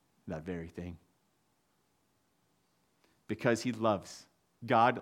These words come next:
loves to restore, and God loves to care for his people.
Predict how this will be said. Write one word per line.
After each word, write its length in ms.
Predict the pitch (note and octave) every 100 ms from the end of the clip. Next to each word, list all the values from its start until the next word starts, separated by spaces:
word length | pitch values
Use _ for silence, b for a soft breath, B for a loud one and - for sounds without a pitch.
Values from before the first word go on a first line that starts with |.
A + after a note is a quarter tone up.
| -
loves 460 | G#2 A#2+ A#2+ A2 -
to 160 | -
restore, 600 | G#2+ G2 - A#2+ G2 E2+ - b
and 200 | G#2+ F#2+
God 300 | B2+ A2+ A#2
loves 720 | G#2 G#2 A#2+ A2+ F#2+ - - - _ _
to 80 | -
care 320 | A2 - B2
for 120 | A#2 G#2+
his 140 | -
people. 460 | - B2 - D#2+